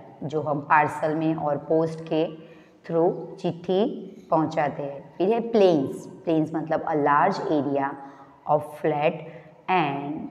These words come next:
flat land with few trees, मतलब मैदान। फिर डस्क मतलब डीम और dark, जब अंधेरा होता है।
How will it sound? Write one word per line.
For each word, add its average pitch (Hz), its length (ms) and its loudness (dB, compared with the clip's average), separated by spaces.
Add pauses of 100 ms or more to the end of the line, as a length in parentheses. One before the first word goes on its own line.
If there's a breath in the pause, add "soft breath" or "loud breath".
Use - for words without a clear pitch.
(140)
flat 156 260 4
land 147 580 -2
with - 360 -2
few 175 260 2 (320)
trees, 156 300 2 (960 soft breath)
मतलब 156 440 -2
मैदान। 143 640 2 (800 soft breath)
फिर 240 100 6
डस्क 190 840 2
मतलब 165 280 -2
डीम 190 440 2
और 160 600 0
dark, 139 560 2
जब 202 280 4
अंधेरा 160 460 2
होता 151 280 -2
है। 151 280 -4